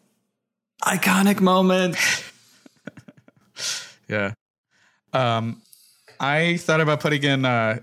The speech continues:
Speaker 2: every single Anya line this episode, but I, <laughs> but I'm like, "Man, I think I've done Anya quotes, like, three episodes in a row now." Um, so I am actually gonna do a Glory quote.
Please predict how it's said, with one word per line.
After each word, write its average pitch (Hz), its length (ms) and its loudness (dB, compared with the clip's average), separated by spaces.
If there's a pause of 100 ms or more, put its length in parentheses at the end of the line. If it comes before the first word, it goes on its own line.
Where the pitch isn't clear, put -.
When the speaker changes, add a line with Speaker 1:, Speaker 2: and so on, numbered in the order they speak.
Speaker 2:
every 135 240 2
single 139 380 0
Anya 131 340 0
line 156 240 2
this 165 160 2
episode, 165 540 0 (100)
but - 100 4
I, 202 720 4
<laughs> - 240 0
but 214 140 2
I'm 185 80 0
like, 165 220 2 (300)
"Man, 165 140 2
I 160 60 2
think 247 200 0
I've 190 80 0
done 165 160 0
Anya 147 300 0
quotes, 131 400 -2
like, 110 340 -4 (120)
three 143 260 0
episodes 123 380 -2
in 107 80 -4
a 107 80 -6
row 120 240 -2
now." 113 280 -4 (480)
Um, 98 380 -6
so 98 540 -4 (160)
I 95 120 -2
am 101 120 -4
actually 110 260 -2
gonna 135 140 -2
do 156 160 2
a - 20 0
Glory 170 340 0
quote. 95 380 -4